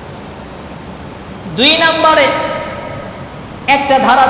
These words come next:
ছিল, যেই ধারাটি হচ্ছে, যদি কেউ ইসলাম ধর্ম কবুল করে মদিনাতে চলে যায়, মুহাম্মদ সাল্লাল্লাহু আলাইহি ওয়াসাল্লাম তাকে আবার মক্কায় ফেরত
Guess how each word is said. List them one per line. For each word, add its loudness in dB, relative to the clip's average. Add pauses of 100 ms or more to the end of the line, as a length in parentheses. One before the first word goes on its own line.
ছিল, 4 (880)
যেই 6
ধারাটি 4
হচ্ছে, 6
যদি 4
কেউ 4 (540)
ইসলাম 4
ধর্ম 6 (100)
কবুল 4
করে 6
মদিনাতে 4
চলে 6
যায়, 8 (460)
মুহাম্মদ 4
সাল্লাল্লাহু 0
আলাইহি 4
ওয়াসাল্লাম 4
তাকে 4
আবার 6 (600)
মক্কায় 2
ফেরত 2